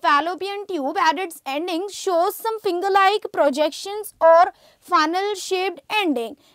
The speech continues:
and that ending is connected to the ovary. So the major parts that are present in the female reproductive system are a pair of ovaries, uterus, fallopian tube. When we look at the internal structure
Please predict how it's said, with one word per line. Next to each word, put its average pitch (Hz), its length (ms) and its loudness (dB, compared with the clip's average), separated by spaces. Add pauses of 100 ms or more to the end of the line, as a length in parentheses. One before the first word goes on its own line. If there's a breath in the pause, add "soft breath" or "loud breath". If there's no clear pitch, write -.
and 311 300 -2
that 285 320 2
ending 370 400 0
is 381 200 -6
connected 320 680 -2
to 311 160 -4
the 294 200 4 (160)
ovary. 269 600 4 (280 soft breath)
So - 220 -4 (240)
the 330 140 2
major 285 500 -2
parts 330 480 2
that 339 140 2
are 370 140 2
present 285 420 0
in 359 80 -4
the 392 100 0
female 330 340 -4
reproductive 349 600 -4
system 381 400 -10
are 370 260 2
a 339 80 2
pair 240 340 -2
of 320 280 4
ovaries, 311 640 4 (260 soft breath)
uterus, 320 800 -4 (300)
fallopian 320 720 0 (120)
tube. 330 280 2 (300)
When 302 260 0
we 440 80 2
look 415 200 -2
at 392 240 2
the 403 360 0 (380)
internal 392 600 2
structure 359 600 -2